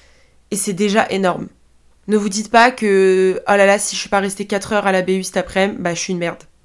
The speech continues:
Non. Si vous étiez vraiment fatigué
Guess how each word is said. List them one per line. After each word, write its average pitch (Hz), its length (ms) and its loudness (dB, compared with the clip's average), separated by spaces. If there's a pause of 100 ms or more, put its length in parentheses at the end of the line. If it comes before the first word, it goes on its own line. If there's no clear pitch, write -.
(360)
Non. 285 240 2 (340)
Si - 160 -12
vous 220 160 -6
étiez 240 200 -4
vraiment 233 440 -2
fatigué 240 640 -6